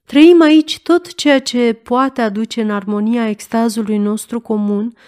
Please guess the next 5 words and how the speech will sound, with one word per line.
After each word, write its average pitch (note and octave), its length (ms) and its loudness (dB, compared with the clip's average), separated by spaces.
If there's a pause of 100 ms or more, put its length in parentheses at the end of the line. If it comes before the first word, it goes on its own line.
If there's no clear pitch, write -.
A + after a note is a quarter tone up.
(480)
prietenia D4 680 4
unor C#4+ 320 4
ființe C4+ 560 -2
fără D4+ 360 -2
număr, G#3 540 -2